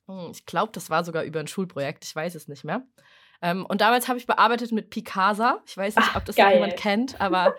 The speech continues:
Speaker 1: <laughs> es war ganz hervorragend. Ähm, das müsste ich, müsste man eigentlich mal wieder raussuchen, ob es das noch gibt und wie man damit bearbeiten
Speaker 2: Ja,
Speaker 1: kann
Speaker 2: vielleicht,
Speaker 1: heutzutage.
Speaker 2: vielleicht finden wir auch unsere beiden ersten schönen Bilder wieder. Das wär eigentlich auch ganz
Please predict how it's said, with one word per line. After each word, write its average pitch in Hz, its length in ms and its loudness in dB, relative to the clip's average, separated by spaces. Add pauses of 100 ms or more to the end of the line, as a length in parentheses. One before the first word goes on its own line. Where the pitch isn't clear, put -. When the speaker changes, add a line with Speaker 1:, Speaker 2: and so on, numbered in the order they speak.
(100)
Speaker 1:
<laughs> - 160 -20
es - 140 -14
war 190 120 2
ganz 220 280 0
hervorragend. 190 880 -2 (600)
Ähm, 226 540 2 (440)
das - 160 -16
müsste 175 260 -12
ich, - 140 -16
müsste 208 320 -4
man 196 160 2
eigentlich 185 360 -2
mal 175 180 -4
wieder 165 200 -2
raussuchen, 156 480 -6
ob 147 60 -10
es 151 80 -16
das 165 180 -14
noch 160 160 -12
gibt 180 240 -12
und 160 160 -10
wie 175 80 -6
man 160 140 -4
damit 170 260 -4
bearbeiten 165 420 -2
Speaker 2:
Ja, 277 260 12
Speaker 1:
kann - 80 0
Speaker 2:
vielleicht, 294 160 4
Speaker 1:
heutzutage. 180 260 2
Speaker 2:
vielleicht 262 320 6
finden 302 400 0
wir 247 180 4
auch 262 80 4
unsere 226 380 -2
beiden 208 380 4
ersten 214 440 -2
schönen 202 300 -8
Bilder 208 400 2
wieder. 196 200 -4
Das 214 220 -6
wär 202 140 -2
eigentlich 226 340 -2
auch 226 160 -6
ganz 220 220 -6